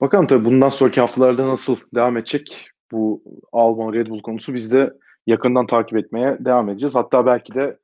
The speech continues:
bundan sonra işte iki hafta sonra yarış, e, Portekiz'de yapılacak yarış. E, yani oraya belki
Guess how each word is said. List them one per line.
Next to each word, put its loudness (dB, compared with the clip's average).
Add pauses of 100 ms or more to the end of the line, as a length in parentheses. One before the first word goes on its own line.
(580)
bundan -4
sonra 0
işte -10
iki -2
hafta -2
sonra -4 (340)
yarış, -8 (360)
e, -8
Portekiz'de -4
yapılacak -6
yarış. -4 (640)
E, 0 (680)
yani -2
oraya 6
belki 0